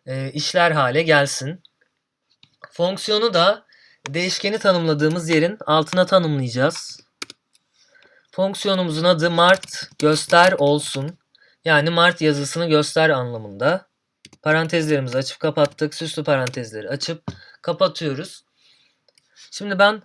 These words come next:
e, buraya, burada yeni bir yazı göstermek için yapacağım, e, en kestirme yol buradaki değişkenin değerini değiştirmek. Ve yine öyle yapacağız. Blok yazısına,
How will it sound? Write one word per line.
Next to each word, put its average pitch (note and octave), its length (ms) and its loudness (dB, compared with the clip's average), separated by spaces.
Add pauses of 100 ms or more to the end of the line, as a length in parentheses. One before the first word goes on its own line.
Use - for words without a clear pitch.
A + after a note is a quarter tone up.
(280)
e, D#3+ 380 2 (240)
buraya, F#3 360 -2
burada F3 260 -6
yeni F#3+ 240 -2
bir F#3+ 60 -4
yazı F3+ 220 -2
göstermek E3+ 560 0
için E3 360 -6 (240)
yapacağım, D#3+ 640 0
e, C3+ 580 -4
en F3 160 -2
kestirme C3+ 520 -4
yol F3 260 0 (680)
buradaki F3 380 -6
değişkenin D#3 520 0
değerini D3 380 2
değiştirmek. G#2 800 -10 (1400)
Ve E3+ 380 2 (360)
yine F3 320 0
öyle F3 240 2
yapacağız. C3 720 -2 (120)
Blok B2 260 -2
yazısına, B2+ 640 -4